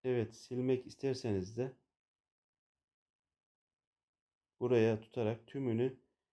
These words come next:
sil diyebilirsiniz. Ya da satır sil, satır satır siler böyle seçtiğiniz zaman. Şu şekilde yani. Şu şekilde.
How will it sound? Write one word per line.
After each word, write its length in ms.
sil 280
diyebilirsiniz. 800
Ya 180
da 320
satır 520
sil, 240
satır 340
satır 360
siler 360
böyle 220
seçtiğiniz 540
zaman. 320
Şu 180
şekilde 440
yani. 420
Şu 100
şekilde. 580